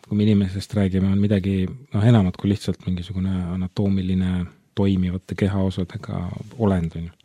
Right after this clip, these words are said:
Et inimestevaheline seksuaalsus koosneb omavahelistest suhetest või suhtlusest, on ju,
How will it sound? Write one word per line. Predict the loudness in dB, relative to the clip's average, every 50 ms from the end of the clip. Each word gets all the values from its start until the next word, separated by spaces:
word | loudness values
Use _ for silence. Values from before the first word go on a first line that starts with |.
| _ -20 -20 -16 _ -10
Et | -10 -10 _ _ _ 8 8
inimestevaheline | 8 8 8 4 0 -2 -2 0 0 0 0 0 0 0 -2 -2 -2 -4 -4 -6 -6 -8 -10 -12 -16 _ _ _ _
seksuaalsus | -12 -10 -10 -6 -2 0 0 2 0 -2 -4 -8 -14 -20 -10 -6
koosneb | -4 -4 -4 -2 -4 -6 -6 -6 -8 -8 -4
omavahelistest | -2 0 0 0 0 -2 -2 -2 -4 -4 -6 -8 -8 -10 -10 -10 -10 -12 _ -8 -8 -8 -10 -12 _ _ _ _
suhetest | -6 -2 0 0 0 -2 -2 -4 -6 -6 -8 -14
või | -14 -10
suhtlusest, | -10 -12 -10 -8 -8 -6 -6 -6 -8 -4 -4 -2
on | -2 -2
ju, | -2